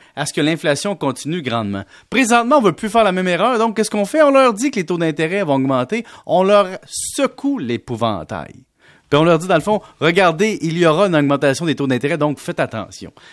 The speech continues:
Et Patrick, si on va encore plus loin, si on réfléchit encore plus à ça, qu'est-ce qui fait en sorte que dans,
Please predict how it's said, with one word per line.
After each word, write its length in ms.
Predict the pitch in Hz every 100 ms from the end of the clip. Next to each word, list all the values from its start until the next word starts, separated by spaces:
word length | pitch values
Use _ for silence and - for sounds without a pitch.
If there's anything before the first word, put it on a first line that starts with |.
| _
Et 80 | 117
Patrick, 340 | 113 147 254 240
si 140 | -
on 100 | 170
va 120 | 185
encore 440 | 233 143 202 226 -
plus 240 | 120 117
loin, 300 | 110 101 117 _ _ _ _ -
si 140 | -
on 80 | 202
réfléchit 520 | 202 220 208 185 -
encore 400 | 226 170 190 165
plus 360 | - 151 180 -
à 100 | -
ça, 140 | - _ 160 _ _ _ _ _ _ _ -
qu'est-ce 280 | 262 277 -
qui 140 | -
fait 100 | 208
en 160 | 190 139
sorte 320 | - 202 202
que 80 | 123
dans, 400 | 107 127 151